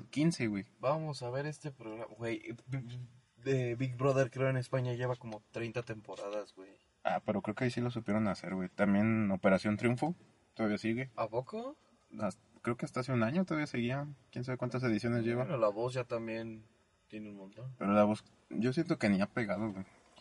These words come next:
Speaker 1: O sea, realmente, si
Speaker 2: En
Speaker 1: no
Speaker 2: México
Speaker 1: es por
Speaker 2: no.
Speaker 1: Belinda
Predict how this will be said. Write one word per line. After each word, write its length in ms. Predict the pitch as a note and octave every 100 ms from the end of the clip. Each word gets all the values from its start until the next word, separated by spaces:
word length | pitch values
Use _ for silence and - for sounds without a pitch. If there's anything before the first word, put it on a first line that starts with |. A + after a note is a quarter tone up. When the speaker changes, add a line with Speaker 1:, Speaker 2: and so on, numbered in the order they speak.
| _ -
Speaker 1:
O 100 | G#2+
sea, 160 | A#2+
realmente, 840 | A#2+ C3+ C#3+ D3 D3 D#3 C#3 A2+ G#2
si 160 | - D3
Speaker 2:
En 100 | D#3
Speaker 1:
no 60 |
Speaker 2:
México 220 | F#3 G3+
Speaker 1:
es 20 | D#3+
por 80 |
Speaker 2:
no. 120 | B2+ A#2+
Speaker 1:
Belinda 440 | C#3+ E3 G3 C#4+